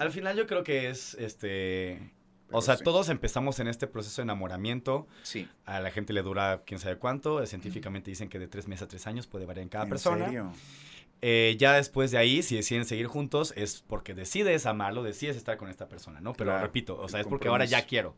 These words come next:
Speaker 2: Sí, sí,
Speaker 1: ¿sabes?
Speaker 2: porque tú
Speaker 1: Llámalo
Speaker 2: quieres, claro.
Speaker 1: compromiso, llámalo responsabilidad, llámalo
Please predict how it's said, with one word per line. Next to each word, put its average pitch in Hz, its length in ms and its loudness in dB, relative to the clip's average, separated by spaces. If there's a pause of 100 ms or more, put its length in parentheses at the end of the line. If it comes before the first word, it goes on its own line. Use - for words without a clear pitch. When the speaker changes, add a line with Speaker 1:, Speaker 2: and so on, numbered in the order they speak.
Speaker 2:
Sí, - 160 -10
sí, 107 60 -8
Speaker 1:
¿sabes? 110 200 2
Speaker 2:
porque 101 240 -4
tú 113 60 -10
Speaker 1:
Llámalo 131 300 6
Speaker 2:
quieres, 113 60 0
claro. 113 140 0
Speaker 1:
compromiso, 151 520 4
llámalo 110 600 2
responsabilidad, 95 840 0
llámalo 107 500 0